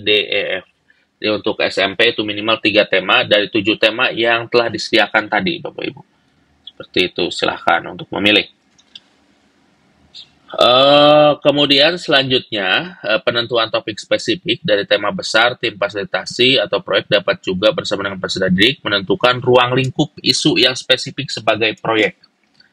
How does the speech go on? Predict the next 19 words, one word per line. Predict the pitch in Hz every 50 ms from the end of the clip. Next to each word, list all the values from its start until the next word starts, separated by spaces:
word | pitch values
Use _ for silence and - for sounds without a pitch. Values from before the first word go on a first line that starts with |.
| _ _ _ _ _ _ _ _ _ _ _
Eh, | - - 98 101 101 101 101 98 98 98 98 98 95
jadi, | 95 101 117
proyek-proyek | - 120 113 107 101 - - 104 98 - 95 -
tersebut | - 98 92 98 110 117 131 139 143 143 -
dicari | 104 101 - - 98 95 98 90 90 90 95
isu | - - 101
spesifiknya, | 90 - - - - - - 185 - - 180 - - 120 120 123 127 -
kira-kira | 113 101 98 95 92 101 98 98 92
apa | 95 - - 95
yang | 92 92 92
akan | - - - 98 95 92
dibahas, | 92 92 92 92 92 92 98 90 - 104 120 160 170 - - - - - - - _ _ _ _ _ _ _ _ _ _ _ _
kemudian | - 95 95 95 92 90 95 95 95 92
apa | 95 98 - 101 98
yang | 98 95 92
akan | 92 - 101
dijadikan | 95 92 95 92 92 92
sebuah | 90 - 90 92 95 95 90 90
produk. | - 104 101 92 104 117